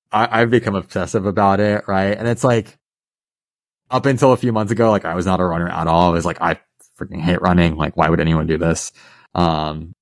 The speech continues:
but everyone, like, has, I think, got, heard the term of, like, the runner's high. Dude, that shit is, like, too real. Like, I literally, like, I, I've had several conversations recently, just a lot of thoughts about how, like,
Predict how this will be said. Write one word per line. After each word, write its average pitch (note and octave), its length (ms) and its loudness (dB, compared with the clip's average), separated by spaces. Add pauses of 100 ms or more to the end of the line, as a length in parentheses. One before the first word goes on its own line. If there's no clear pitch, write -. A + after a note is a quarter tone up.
but C3+ 180 2
everyone, D3 520 6
like, A#2+ 240 2
has, A2 220 0
I A#2+ 120 0
think, G2 160 0
got, G2 220 0 (280)
heard G#2 220 2
the G2+ 80 2
term F#2+ 400 2
of, F2 100 -2
like, F2+ 200 -4
the F2+ 100 -4
runner's E2+ 340 0
high. F2+ 540 4 (1160)
Dude, F#2 360 4 (360)
that G#2+ 200 0
shit A#2+ 180 4
is, G2 120 4
like, F2 160 -6
too F#2 240 -2
real. D#2 520 -6
Like, F2+ 240 -4
I G2+ 600 4 (380)
literally, A#2 500 6
like, A2 240 4
I, A2 240 0
I've A2 100 2
had B2 240 2
several A2 300 2
conversations G#2+ 640 0
recently, A2+ 320 0
just G#2 120 -2
a G#2 40 2
lot F#2 160 4
of F#2+ 80 0
thoughts F2 420 0
about F2+ 340 0
how, G2+ 180 2
like, F2 300 0